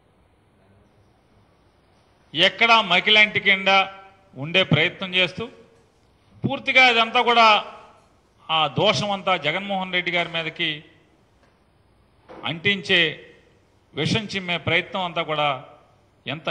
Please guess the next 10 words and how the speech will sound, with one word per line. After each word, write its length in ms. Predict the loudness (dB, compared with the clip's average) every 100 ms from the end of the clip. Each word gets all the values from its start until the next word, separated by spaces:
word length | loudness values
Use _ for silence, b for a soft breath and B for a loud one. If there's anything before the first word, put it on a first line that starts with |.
| -4
నిస్సిగ్గుగా 500 | 0 0 2 4 6 6
చేస్తున్నారో 540 | 2 0 -2 -2 -2 -4 -8 -20 _ _ _ _
మనం, 200 | -12 -12 -12 -18 _ _ _
మన 120 | -12 -8
కళ్ళందరికి, 580 | -4 -4 -2 -4 -8 -12 -10
మన 100 | -8 -4
కళ్ళకు 240 | -4 -2
కట్టినట్టుగా 460 | -4 -4 -8 -4 -6
కనపడుతుంది 520 | -6 -8 -10 -14 -14
ఇవాళ. 180 | -12 -12